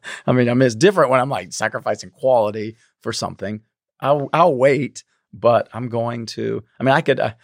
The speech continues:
I told, I was interviewed, some young, uh, high school group interviewed me, entrepreneurs. And I said, "You know, I could have any, like, I mean,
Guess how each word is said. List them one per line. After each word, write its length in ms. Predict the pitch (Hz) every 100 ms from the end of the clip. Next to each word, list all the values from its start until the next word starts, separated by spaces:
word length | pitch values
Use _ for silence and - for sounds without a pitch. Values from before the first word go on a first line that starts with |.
| _
I 80 | -
told, 260 | 135 220 240
I 60 |
was 160 | 143 139
interviewed, 360 | 151 131 - 120
some 280 | 151 139 131
young, 520 | 113 117 117 110 117
uh, 200 | 104 98
high 160 | 101 120
school 300 | 113 107 104
group 260 | 104 98 90
interviewed 380 | 95 98 107
me, 200 | 104 110 - -
entrepreneurs. 580 | 90 - 95 95 104 - - - - _ _
And 140 | - 113
I 60 |
said, 200 | - 127
"You 80 | 156
know, 120 | 202
I 80 | 120
could 140 | - 170
have 180 | 156 -
any, 440 | 123 127 127 110 _
like, 280 | - 85 - _ _ _ -
I 20 |
mean, 280 | 110 101